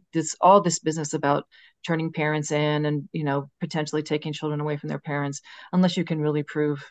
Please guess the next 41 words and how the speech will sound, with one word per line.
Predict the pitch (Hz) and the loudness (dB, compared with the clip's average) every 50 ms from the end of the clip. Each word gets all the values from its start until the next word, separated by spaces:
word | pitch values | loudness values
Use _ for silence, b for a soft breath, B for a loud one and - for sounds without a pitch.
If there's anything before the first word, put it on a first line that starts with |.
| _ _ | _ _
you | - 160 | -8 -6
know, | 147 139 139 143 - | -4 -2 -2 -2 -2
a | - 156 | -4 -4
deeper | 143 165 156 151 151 143 | -4 -4 -4 -2 -2 0
level | 147 147 143 147 151 | 0 0 -2 -2 -4
of | 147 147 151 | -4 -4 -4
abuse, | 151 147 147 147 143 143 139 - | -4 -4 -2 -2 -2 -2 -4 -6
I | 143 | -6
just, | 143 - 147 143 143 143 - - - - _ _ _ _ b b b _ - | -6 -4 -4 -4 -4 -4 -6 -10 -14 -16 _ _ _ _ b b b _ 0
I | 175 156 | 2 4
don't | 165 175 170 - | 4 4 2 2
think | 175 165 143 | 0 0 0
that's | 156 151 151 - | 0 0 -2 -4
a | 147 | -6
good | 156 151 139 | -6 -6 -6
territory | - - 143 143 143 139 - 143 139 135 | -4 -2 -2 -2 -2 -2 -2 -4 -4 -4
for | - - 143 | -4 -4 -6
us | 139 - | -6 -6
to | - | -6
be | - 143 | -8 -6
getting | 143 143 139 139 135 | -4 -4 -4 -4 -4
into, | 139 139 139 - - 135 | -4 -6 -6 -6 -6 -6
because | 151 175 220 214 214 | -2 0 0 0 0
it's | 202 - | 0 4
happening | 220 247 247 247 226 214 190 | 4 4 4 4 4 2 4
on | 175 170 | 2 2
the | 165 156 | 2 0
other | 151 147 151 | 0 0 -2
side | - - 139 139 131 135 | -2 -2 0 0 0 -2
as | 147 - | -4 -4
well, | 175 208 233 - 123 127 | -2 0 0 0 0 0
right? | 131 131 139 147 156 - - _ b b b b b - | 0 0 0 0 0 -2 -6 _ b b b b b 0
Where | 170 170 165 | 2 2 2
people | - - 196 185 185 165 156 151 147 | 0 0 0 2 4 4 4 6 4
in | - - 160 156 156 151 | 4 2 0 0 0 -2
blue | 151 - 202 240 269 247 | 0 4 6 6 6 6
states | - - 160 139 143 143 - - | 6 4 4 6 6 4 2 0
are | 160 151 | 0 2
having | 156 151 147 151 151 | 2 2 2 0 0
their | 143 139 143 | -2 -2 -4
ch-, | - - - | -6 -10 -12